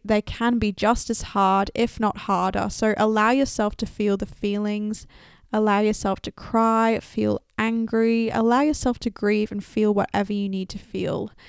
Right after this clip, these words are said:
It's still a really big loss and you still need to process this loss just as you would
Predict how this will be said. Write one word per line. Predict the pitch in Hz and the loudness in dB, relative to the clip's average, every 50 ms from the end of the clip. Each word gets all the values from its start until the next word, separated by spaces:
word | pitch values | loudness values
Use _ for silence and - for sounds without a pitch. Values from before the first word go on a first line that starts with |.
| - - - - - - - - | -20 -20 -20 -20 -20 -20 -12 -6
It's | - 220 - - | -6 -6 -6 -6
still | - - - - - 233 233 254 262 254 - | -10 -10 -8 -2 0 2 2 2 2 2 0
a | 220 | 0
really | 208 202 214 220 220 220 220 208 | 0 0 0 0 2 2 0 0
big | - 196 196 190 208 | 0 0 -2 -2 -2
loss | 202 202 202 196 202 190 - - - | -2 0 2 0 0 -2 -4 -8 -6
and | - 208 208 | -6 -4 -4
you | 208 | -4
still | - - - - 208 214 | -6 -6 -4 -2 -2 -2
need | 208 202 196 190 196 196 196 196 | -2 -2 -2 -2 -2 -2 -2 -2
to | - 214 | -4 -8
process | - - - 208 208 202 - - 202 202 - | -8 -6 -4 -4 -4 -4 -4 -4 -6 -4 -4
this | - 202 202 - - | -4 -4 -4 -4 -4
loss | - 196 185 190 - - - | -2 -2 -2 -2 -4 -8 -4
just | - 208 214 - - - | -2 -2 -2 -2 -2 -6
as | 226 220 - | -6 -4 -2
you | 220 214 202 | -2 -2 -2
would | 196 202 202 190 190 190 | 0 0 0 0 0 -2